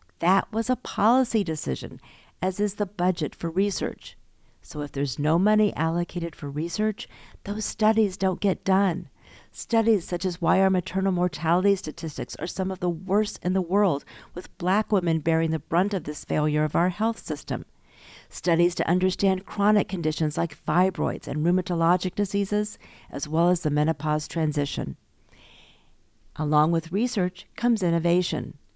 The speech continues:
So many women over the past few years have turned their own health pain points into companies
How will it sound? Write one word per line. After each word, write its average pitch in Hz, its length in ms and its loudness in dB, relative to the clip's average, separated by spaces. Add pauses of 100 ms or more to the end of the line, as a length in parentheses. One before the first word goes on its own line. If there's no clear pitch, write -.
(460)
So 262 360 0
many 277 260 2
women 202 380 0
over 151 180 -2
the 147 80 -4
past 175 440 -4
few 190 120 2
years 160 400 2
have 156 160 -6
turned 156 220 -6
their 143 180 -4
own 170 200 -4
health 170 340 -8
pain 175 300 -4
points 160 360 -6
into 147 160 -8
companies 156 560 -6